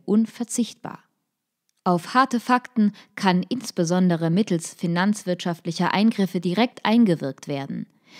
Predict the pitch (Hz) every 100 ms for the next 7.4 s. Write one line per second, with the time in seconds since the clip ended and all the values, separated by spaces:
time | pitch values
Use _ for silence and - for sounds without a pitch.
0 | - - 202 247 - 233 208 196 180 175
1 | 208 220 - _ - 240 214 - 175 165
2 | - 208 208 _ 240 247 - - 151 151
3 | 139 139 - - - _ - - - 170
4 | 165 175 170 180 185 226 214 185 160 -
5 | 143 139 139 131 - _ 175 165 - -
6 | 208 196 202 208 214 226 240 247 254 262
7 | 233 143 -